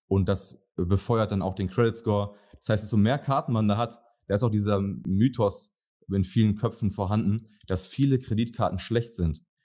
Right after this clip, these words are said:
Das stimmt nicht. Ich persönlich habe in den U S A siebzehn Kreditkarten und einen exzellenten Credit, Credit Score, weil man einfach mit mehreren Karten jeden Monat auch mehr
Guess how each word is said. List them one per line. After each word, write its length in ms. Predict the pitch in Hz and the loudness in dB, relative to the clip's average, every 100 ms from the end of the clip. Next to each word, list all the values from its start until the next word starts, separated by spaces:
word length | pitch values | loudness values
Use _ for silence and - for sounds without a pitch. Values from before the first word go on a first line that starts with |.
| _ _ | _ _
Das 140 | 95 | 0
stimmt 500 | - 123 123 123 - | 2 2 2 0 -2
nicht. 360 | 104 135 151 - | 2 2 0 -10
Ich 140 | - | -4
persönlich 240 | 117 107 107 | 0 0 0
habe 120 | 104 | 2
in 60 | 101 | 2
den 80 | |
U 40 | 104 | 2
S 80 | 98 | 2
A 160 | 101 | 2
siebzehn 400 | 98 117 - 117 | 0 -2 0 0
Kreditkarten 760 | 113 117 123 127 117 120 120 - _ - | 2 -2 0 0 0 -2 -6 -8 _ -2
und 120 | 98 | 2
einen 120 | 98 | 2
exzellenten 580 | - - - 107 104 98 | 0 -6 -2 0 0 -2
Credit, 320 | - 113 104 - | 0 0 0 -4
Credit 260 | - 113 101 | -2 0 0
Score, 400 | - 95 127 156 _ _ _ | 0 0 0 -2 _ _ _
weil 220 | 85 101 131 | -2 0 2
man 120 | 110 | 0
einfach 200 | 113 110 | -2 -2
mit 120 | 101 | 0
mehreren 480 | 98 104 135 127 123 | 2 2 2 0 -4
Karten 440 | 117 110 120 107 | -2 -2 0 -2
jeden 260 | 92 117 123 | 2 2 2
Monat 300 | 110 117 117 | 0 -2 -4
auch 180 | 92 95 | -8 -10
mehr 420 | 95 104 117 | -8 -4 -4